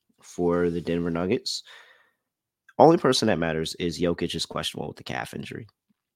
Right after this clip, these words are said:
And I am not surprised that he's on the injury report here because I figured at some point soon he was gonna start taking a couple of games off.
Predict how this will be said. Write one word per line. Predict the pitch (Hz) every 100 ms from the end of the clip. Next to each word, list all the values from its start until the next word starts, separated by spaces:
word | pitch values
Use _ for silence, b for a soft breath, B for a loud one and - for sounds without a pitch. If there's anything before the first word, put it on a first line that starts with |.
| _ _ _ _ _ _ _ _ -
And | 101 95 92
I | - 90
am | 82 85 92
not | 107 -
surprised | - - 90 82 78 78
that | -
he's | 80 87 - -
on | 87 82
the | 78
injury | 82 80 80
report | 82 - 65
here | 85 85 73
because | - 85
I | 76
figured | - 95 95 92 82
at | -
some | - 92 98
point | - 90 82
soon | - 85 82
he | 85
was | 82
gonna | - 78 80
start | 73 67
taking | - 65 64
a | 69
couple | - - -
of | -
games | 57 58 -
off. | - -